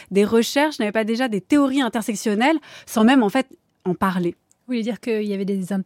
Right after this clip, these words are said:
Speaker 2: un peu comme Monsieur Jourdain, des gens qui faisaient de l'intersectionnalité,
Speaker 1: Voilà.
Speaker 2: euh,
Speaker 1: Avant,
Speaker 2: euh,
Speaker 1: avant d'en
Speaker 2: avant
Speaker 1: parler.
Speaker 2: même le terme. En fait, ben,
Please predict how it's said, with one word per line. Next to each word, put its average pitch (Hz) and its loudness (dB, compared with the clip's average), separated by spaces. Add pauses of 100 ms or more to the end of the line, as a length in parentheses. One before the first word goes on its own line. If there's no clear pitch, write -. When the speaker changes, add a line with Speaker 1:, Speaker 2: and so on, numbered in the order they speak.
(180)
Speaker 2:
un 226 2
peu 214 -4
comme 202 0
Monsieur 190 -4
Jourdain, 190 -4
des 190 -4
gens 180 -6
qui - -12
faisaient 185 -4
de 185 -4
l'intersectionnalité, 208 0
Speaker 1:
Voilà. 185 -6
Speaker 2:
euh, 151 -12 (500)
Speaker 1:
Avant, 247 6
Speaker 2:
euh, 226 4
Speaker 1:
avant 254 6
d'en 277 8
Speaker 2:
avant 240 0
Speaker 1:
parler. 240 4
Speaker 2:
même 226 -2
le 220 -10
terme. 208 -16 (260)
En 320 4
fait, - 0 (140)
ben, 262 4